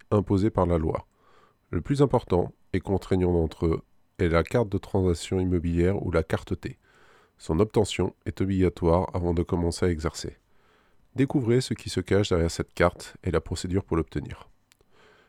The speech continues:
Qu'est-ce que la carte T ? Le métier de l'immobilier se décompose en deux fonctions, la transaction immobilière, la gestion immobilière. Ces deux fonctions étant très différentes, le législateur a décidé de mettre en place deux agréments distincts.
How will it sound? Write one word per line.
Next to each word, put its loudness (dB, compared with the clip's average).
Qu'est-ce 0
que -2
la 2
carte -4
T ? -10
Le 2
métier 2
de -2
l'immobilier 2
se -6
décompose 0
en 2
deux 2
fonctions, -8
la -4
transaction 0
immobilière, 2
la 4
gestion 0
immobilière. -4
Ces -4
deux 2
fonctions -2
étant 0
très -2
différentes, -2
le 0
législateur 2
a 2
décidé -2
de 0
mettre 2
en 2
place 0
deux 2
agréments 2
distincts. -8